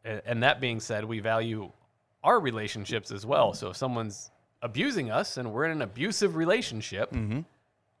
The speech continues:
Speaker 1: that's not very healthy.
Speaker 2: You get out.
Speaker 1: Not healthy
Speaker 2: That's
Speaker 1: for
Speaker 2: true.
Speaker 1: the
Speaker 2: It's not,
Speaker 1: business.
Speaker 2: it's not healthy for the business, for the morale of the business, the staff. I mean, that's, that's true.
Speaker 1: And, uh, a lot of times this doesn't hit the balance sheet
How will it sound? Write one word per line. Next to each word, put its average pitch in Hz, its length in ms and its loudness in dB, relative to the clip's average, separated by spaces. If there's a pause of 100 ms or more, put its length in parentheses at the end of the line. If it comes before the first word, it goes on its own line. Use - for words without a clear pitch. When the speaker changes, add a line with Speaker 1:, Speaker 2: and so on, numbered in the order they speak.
(460)
Speaker 1:
that's - 260 -20 (120)
not 285 180 -10
very 330 180 -4
healthy. 320 420 -6
Speaker 2:
You 107 80 -2
get 135 160 4
out. 175 280 4 (200)
Speaker 1:
Not - 160 2
healthy 247 180 6
Speaker 2:
That's - 100 2
Speaker 1:
for 214 80 12
Speaker 2:
true. 110 80 8
Speaker 1:
the 226 60 6
Speaker 2:
It's 339 100 6
not, 131 140 8
Speaker 1:
business. - 180 -6 (100)
Speaker 2:
it's - 140 0
not 135 100 8
healthy 123 200 10
for 113 80 -2
the 104 80 0
business, 147 460 4
for - 160 -4
the 87 240 -8
morale 123 440 6
of 107 120 0
the 104 80 -2
business, 107 640 2 (540)
the - 60 -6
staff. 110 520 4
I 113 60 0
mean, 107 160 0
that's, - 280 -2
that's - 200 -2
true. - 240 0 (760)
Speaker 1:
And, 107 300 -4
uh, 92 380 0
a 123 40 -6
lot 233 200 4
of - 80 -6
times 233 300 4
this 175 180 -6
doesn't 160 380 2
hit 143 340 0
the 123 280 -4 (120)
balance 131 340 2
sheet 101 340 -8